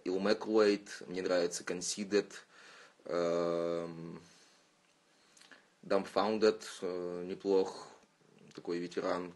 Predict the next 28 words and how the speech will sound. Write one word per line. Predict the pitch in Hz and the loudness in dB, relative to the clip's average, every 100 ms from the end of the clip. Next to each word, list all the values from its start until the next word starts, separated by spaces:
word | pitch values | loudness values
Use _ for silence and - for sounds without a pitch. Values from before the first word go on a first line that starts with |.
| - | -14
крутой | 87 87 87 | -10 -6 -6
чувак. | - 87 90 - - - - - | -6 -4 -4 -6 -16 -20 -20 -2
Вот, | 101 98 101 | 2 2 2
мне | 104 110 110 101 | 2 4 4 4
не | 98 98 | 2 0
нравится | 104 101 98 92 | 4 6 6 2
Disaster, | 90 92 95 - 92 90 | -2 2 2 0 -4 -4
если | 87 87 | -8 -8
что, | - 92 | -2 -2
то | 92 87 | 0 -2
есть, | 85 - - | -2 -6 -4
э, | 87 85 80 - | -2 0 -2 -2
ну, | 113 | 2
как | 117 92 | 2 2
бы, | 95 | -2
типа, | 101 - | -2 2
я | 92 98 92 92 92 90 - - - | 4 6 6 6 4 0 -12 -18 -10
отношусь | 95 98 - 95 | -6 -4 -4 -4
к | |
нему | 98 95 | -2 -4
спокойно, | - 101 107 101 92 | -2 0 2 4 2
я | 85 87 87 87 | 2 0 0 -2
не | 90 | -2
понимаю | 92 95 95 87 | -2 0 0 0
всеобщего | - 92 92 - 87 85 | 2 2 2 -2 -2 0
вот | 82 87 | 0 -4
этого, | 87 82 82 82 80 78 - - - - - - | -4 -2 -2 -2 -2 -4 -6 -10 -20 -20 -20 -14
м, | - 50 50 - - | -12 -10 -8 -8 -8